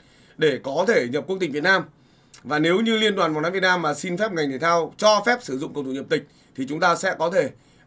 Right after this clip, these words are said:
à, có được cái sự phục vụ của Rafael Sơn. Người thứ hai đó là Henryo. Henryo thì đến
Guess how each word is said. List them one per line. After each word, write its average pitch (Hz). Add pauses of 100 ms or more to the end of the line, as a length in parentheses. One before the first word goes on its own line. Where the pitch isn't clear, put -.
(100)
à, 127 (120)
có 147
được 196
cái 143
sự 170
phục 139
vụ 151
của 127
Rafael 151
Sơn. 175 (760)
Người 175
thứ 196
hai 233
đó 190
là 208
Henryo. 208 (220)
Henryo 190 (140)
thì 151
đến 156